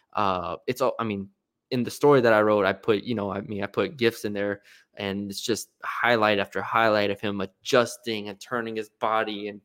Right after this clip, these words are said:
getting a foot down out of bounds. And you're like, "All right, that's all I needed to see." That's really it, because the hand-eye coordination is there. I think the top-end speed isn't like,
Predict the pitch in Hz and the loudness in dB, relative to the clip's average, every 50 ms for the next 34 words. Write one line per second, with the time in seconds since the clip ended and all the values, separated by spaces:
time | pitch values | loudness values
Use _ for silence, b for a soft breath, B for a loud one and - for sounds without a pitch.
0 | _ _ - 123 117 110 107 - - - 127 117 - - 123 110 110 110 104 104 | _ _ 0 2 2 0 -4 -8 -4 0 0 0 0 2 2 4 4 4 4 2
1 | 101 98 - - 107 104 107 104 104 101 95 104 107 101 98 104 - _ b b | 2 0 2 2 4 4 4 4 2 0 -2 -2 -2 0 0 -2 -4 _ b b
2 | b b b b b b b b b _ - 139 175 214 160 101 85 - - _ | b b b b b b b b b _ 2 4 4 6 4 2 0 -4 -10 _
3 | - 117 117 131 131 - - - - _ 127 139 143 139 139 143 143 139 143 131 | 0 4 4 4 4 2 -6 -12 -2 _ 4 4 6 4 2 2 0 0 0 -2
4 | 123 120 - - 101 95 113 _ _ _ _ _ - 113 113 - - - - 123 | -2 -4 -4 -6 -8 -8 -8 _ _ _ _ _ -2 -2 -2 -2 -6 -14 -12 -4
5 | 123 143 143 139 131 123 117 107 104 - - 117 104 - 117 117 139 143 147 131 | 0 2 2 4 4 2 0 0 -2 0 -2 -2 -2 -2 -4 -4 -2 -4 0 2
6 | 131 131 127 - - 135 123 123 123 120 120 - 127 117 110 113 - 117 120 120 | 2 0 0 0 0 0 2 2 0 0 -2 -2 -6 -6 -6 0 2 4 4 4
7 | 117 117 B B B B B B - 113 - - 135 - - _ _ _ _ _ | 2 0 B B B B B B -8 -6 -4 -4 -4 -4 -6 _ _ _ _ _
8 | _ _ _ _ _ _ _ _ 135 131 123 - - - 147 147 - 156 147 131 | _ _ _ _ _ _ _ _ -4 -4 -4 -2 2 2 2 2 4 2 0 0
9 | 123 - - - 135 135 123 120 120 113 131 123 110 113 113 110 107 101 - _ | -2 -6 -6 -2 -2 0 2 0 0 0 -2 -4 0 0 2 2 0 -2 -6 _
10 | _ | _